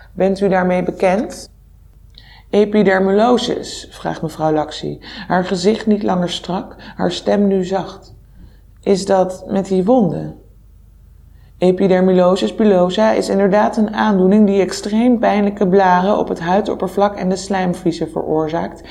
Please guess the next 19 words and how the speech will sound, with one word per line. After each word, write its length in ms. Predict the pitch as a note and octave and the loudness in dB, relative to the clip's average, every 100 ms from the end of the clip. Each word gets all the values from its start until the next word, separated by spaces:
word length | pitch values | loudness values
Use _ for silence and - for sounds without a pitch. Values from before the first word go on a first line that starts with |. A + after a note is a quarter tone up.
| B3 - | -10 -4
Er 180 | - | -2
is 240 | - B3+ - | 0 -2 -2
op 240 | G#3 - | -6 -4
internet 600 | - B3 A#3+ A3 G#3+ A3 | -2 -2 0 -2 -2 -2
een 160 | G3+ F#3 | -4 -2
hoop 260 | G3+ A3 | 0 0
over 360 | A3 F#3+ F#3 F#3 | 0 -4 -4 -6
te 120 | F#3 | -6
vinden," 580 | F3+ F#3 E3+ C#3+ C#3 - - - | -6 -4 -4 -6 -12 -18 -20 -20
zegt 300 | - E3+ - | -12 -12 -8
dokter 300 | C#3+ - - | -8 -8 -10
Amarassi 580 | D#3 D3 C#3+ C#3+ - D3+ | -8 -8 -8 -10 -8 -8
zo 180 | D3 C3+ | -8 -8
rustig 360 | C#3 - D3 - | -10 -12 -14 -12
mogelijk. 520 | C3+ C3+ C#3 - - - - - - - - - - - - - | -12 -14 -16 -16 -20 -20 -20 -20 -20 -20 -20 -20 -20 -20 -20 -20
"God," 400 | - - G3+ - | -12 -4 -4 -4
zegt 240 | - D3+ | -12 -10
mevrouw 300 | D#3 - D3 | -10 -10 -10
Laxi, 540 | C#3+ C#3 - D3 - | -10 -12 -14 -14 -18